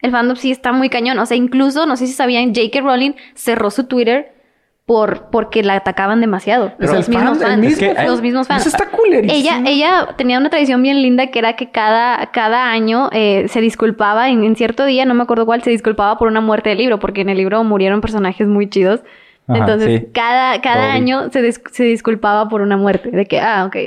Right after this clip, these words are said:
Speaker 1: hoy perdónenme por esta", ¿saben? Porque se hizo, se hizo sufrir mucho a los fans, e-, etcétera. Pero, eh, recibió mucho hate, mucho hate por todas tus opiniones que empezó a dar en Twitter.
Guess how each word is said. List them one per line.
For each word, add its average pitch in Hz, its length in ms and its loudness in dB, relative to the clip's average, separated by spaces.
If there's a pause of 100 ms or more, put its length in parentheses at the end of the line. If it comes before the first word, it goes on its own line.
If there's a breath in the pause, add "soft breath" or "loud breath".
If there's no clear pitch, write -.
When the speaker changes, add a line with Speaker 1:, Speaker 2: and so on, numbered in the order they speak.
Speaker 1:
hoy 240 240 0
perdónenme 240 600 -2
por 196 240 -2
esta", 190 320 -2
¿saben? 220 400 -2
Porque 185 420 -2
se 185 240 -4
hizo, 196 160 -6
se 214 140 -6
hizo 208 120 -6
sufrir 202 280 -6
mucho 196 240 -4
a 190 40 0
los 190 140 -2
fans, 339 200 0
e-, 214 220 0
etcétera. 190 360 -6 (500 soft breath)
Pero, 240 440 2
eh, 233 760 0 (140)
recibió 247 360 0
mucho 285 320 0
hate, 269 400 -2
mucho 247 260 0
hate 262 140 0
por - 140 -4
todas 247 160 0
tus 254 160 -4
opiniones 226 400 0
que 240 80 -4
empezó 202 220 -4
a 208 40 -2
dar 220 100 -4
en 220 120 -10
Twitter. 226 340 -8